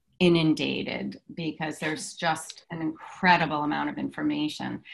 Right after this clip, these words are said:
So I just wanna give you the last word. What, is there anything you'd like us to know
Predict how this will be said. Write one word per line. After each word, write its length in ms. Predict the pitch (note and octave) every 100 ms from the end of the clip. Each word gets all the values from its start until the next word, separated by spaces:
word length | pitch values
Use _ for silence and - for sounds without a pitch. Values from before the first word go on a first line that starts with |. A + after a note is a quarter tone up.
| - -
So 100 | G3+
I 80 | G#3
just 180 | B3
wanna 280 | C4 B3+ B3
give 180 | B3 G#3+
you 460 | A3 A#3+ B3+ B3+ -
the 140 | G#3 A#3
last 440 | A3+ A3+ A3 -
word. 560 | G3+ A#3 B3 E3 - -
What, 320 | F#3 G#3+ G#3+ -
is 140 | G3
there 180 | G3+ G3+
anything 480 | G#3 A3 A3+ A3 G#3
you'd 200 | G#3 G#3
like 240 | G3+ G3 -
us 220 | G3 G3 -
to 140 | G3
know 480 | F#3 E3 D#3 D3+